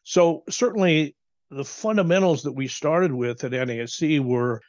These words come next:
consistent labeling guidelines for two categories of product, either a nutritional product or a product that's not intended for a nutritional health benefit,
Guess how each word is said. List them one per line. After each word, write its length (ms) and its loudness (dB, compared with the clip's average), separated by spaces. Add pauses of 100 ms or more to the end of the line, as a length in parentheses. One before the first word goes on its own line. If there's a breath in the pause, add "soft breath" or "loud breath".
(120)
consistent 520 -2
labeling 480 2
guidelines 720 -2
for 300 -6
two 220 -4
categories 580 -2
of 120 -12
product, 460 -2
either 220 -6
a 60 -6
nutritional 580 -6
product 460 0
or 120 -4
a 60 -8
product 440 -4
that's 240 -10
not 200 -2
intended 520 -4
for 160 -6
a 40 -8
nutritional 580 -8
health 300 -10
benefit, 440 -16